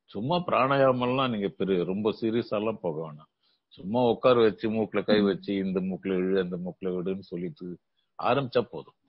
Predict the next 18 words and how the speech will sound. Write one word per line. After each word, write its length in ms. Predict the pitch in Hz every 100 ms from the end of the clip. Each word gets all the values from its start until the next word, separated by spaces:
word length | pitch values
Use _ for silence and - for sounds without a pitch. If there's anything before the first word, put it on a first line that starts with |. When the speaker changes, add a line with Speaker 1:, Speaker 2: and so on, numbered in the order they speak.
| _ _ _ _ _ _ _ _ _ _ _ _ _ _
Speaker 1:
அதுல 280 | - 101 104
இருக்கிற 280 | 113 120 127 104 98
Speaker 2:
ம். 140 | 90 90
Speaker 1:
ச-, 500 | 90 113 _ - 90 - -
சௌகரியம், 720 | 107 123 123 113 101 87 73
சுகம் 480 | - 107 95 117 95 - _ _ _ _ _
அவங்க 280 | - 95 92
feel 320 | 90 120 117 -
பண்ற 280 | 101 90 92 92 87 85
Speaker 2:
ம். 120 | 85
Speaker 1:
வரைக்கும் 400 | 85 95 110 139
நீங்க 220 | 127 101 85
சொல்லிட்டு 380 | 92 90 82
இருக்கணும். 240 | 78 78 78
அதெல்லாம் 360 | 71 71 73 _ _ _ _ _ _ _ _ _ - 90
செஞ்சாதான் 480 | 98 104 113 113 123
நல்லா 300 | 117 104 107
இருக்குது 340 | 101 92 87